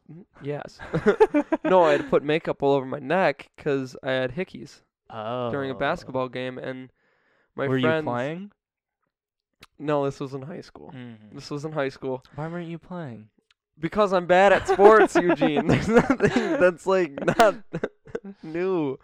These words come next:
Speaker 2: Yeah,
Speaker 1: I
Speaker 2: that's
Speaker 1: mean, I
Speaker 2: old
Speaker 1: think I proved
Speaker 2: news.
Speaker 1: it with the whole middle school thing.
Speaker 2: Yeah, we probably could, could tell from that, yeah.
Speaker 1: Yeah. My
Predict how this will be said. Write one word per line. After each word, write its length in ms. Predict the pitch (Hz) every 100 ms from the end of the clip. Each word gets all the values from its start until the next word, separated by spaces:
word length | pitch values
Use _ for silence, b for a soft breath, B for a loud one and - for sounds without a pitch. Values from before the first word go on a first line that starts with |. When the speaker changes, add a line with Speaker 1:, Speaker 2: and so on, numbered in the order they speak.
| -
Speaker 2:
Yeah, 460 | 151 131 120 113 107 - -
Speaker 1:
I 40 |
Speaker 2:
that's 100 | 131 180
Speaker 1:
mean, 80 |
I 40 | 185
Speaker 2:
old 60 |
Speaker 1:
think 120 | 185 -
I 40 |
proved 240 | 120 196
Speaker 2:
news. 60 | 202
Speaker 1:
it 40 |
with 100 | 175
the 60 | 170
whole 120 | 180
middle 280 | 160 165 208
school 260 | - 151 131
thing. 400 | - 127 120 120 _
Speaker 2:
Yeah, 300 | 175 170 165
we 160 | 160
probably 400 | - 135 113 107
could, 240 | - 110 - _ _ _ -
could 160 | 120
tell 220 | - 101 101
from 220 | 107 104
that, 320 | 101 101 104 -
yeah. 40 |
Speaker 1:
Yeah. 420 | 143 170 170 170 165 165 160 b _ _ _ _ -
My 200 | 147